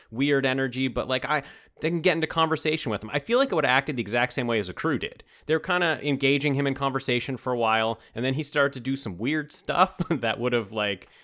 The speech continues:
freaked me out a bit, but they still weren't, like, shoving him out the van yet until he did a few too many weird things, and then they were shoving him out the van.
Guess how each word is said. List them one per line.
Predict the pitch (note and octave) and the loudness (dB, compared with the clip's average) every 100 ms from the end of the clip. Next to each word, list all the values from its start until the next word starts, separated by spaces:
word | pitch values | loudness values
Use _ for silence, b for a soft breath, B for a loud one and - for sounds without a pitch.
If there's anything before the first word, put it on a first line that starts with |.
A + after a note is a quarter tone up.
| _ | _
freaked | - E3 E3 | -2 0 0
me | B2+ A2+ | 0 2
out | D3+ | 2
a | G3+ | 4
bit, | A3 G#3+ | 2 2
but | D3 | -2
they | A#2+ | 0
still | - - C#3 C#3 | 0 2 2 2
weren't, | C3+ C#3 | 0 0
like, | A#2+ G#2+ G#2+ - _ _ _ _ _ _ _ | 0 0 -2 -8 _ _ _ _ _ _ _
shoving | - - C3+ C3+ | -8 0 2 2
him | B2 | 2
out | B2+ | 0
the | A2 | 0
van | G#2 A2+ D3 | -2 0 0
yet | D#3 E3+ D3+ | 0 2 0
until | A2+ A#2 | 0 -2
he | G#2+ G#2+ | -2 -2
did | G#2 | -4
a | G2 | -4
few | A2+ G2+ | -8 -6
too | - B2 | -2 -2
many | G#2+ G#2 F#2+ | 0 -2 -4
weird | F#2+ F#2 E2+ | -6 -8 -6
things, | A#2 G2 G2+ | -6 -4 -2
and | A2+ | 0
then | A#2+ | 0
they | A2+ | 0
were | G2+ | 0
shoving | - A2 G#2 | 2 2 2
him | G2+ | -2
out | G2 | -4
the | - | -4
van. | F2 E2 | -8 -10